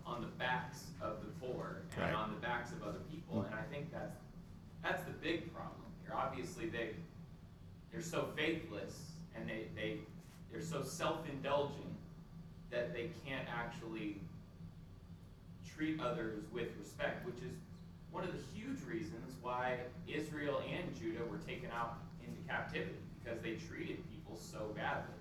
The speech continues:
Speaker 2: Mm-hmm.
Speaker 1: They didn't follow the second and great commandment.
Speaker 2: Right.
Speaker 1: And so for this to be, you know, tying into the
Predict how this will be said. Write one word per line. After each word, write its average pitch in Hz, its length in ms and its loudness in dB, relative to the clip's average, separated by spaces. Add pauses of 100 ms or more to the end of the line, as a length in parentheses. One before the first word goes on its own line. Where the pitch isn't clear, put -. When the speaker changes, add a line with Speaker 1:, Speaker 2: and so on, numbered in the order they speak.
(180)
Speaker 2:
Mm-hmm. 92 220 4
Speaker 1:
They 117 120 0
didn't 139 380 2
follow - 400 2
the - 80 -2
second - 360 0 (120)
and 101 220 -4
great 104 160 0 (140)
commandment. - 260 -4 (300)
Speaker 2:
Right. 85 200 0 (160)
Speaker 1:
And 127 140 0
so 113 380 4 (1000)
for 143 140 4
this 160 320 4 (100)
to 165 60 0
be, 147 300 0 (120)
you 139 60 -4
know, - 80 0 (160)
tying 165 440 4
into - 280 0
the 160 160 -2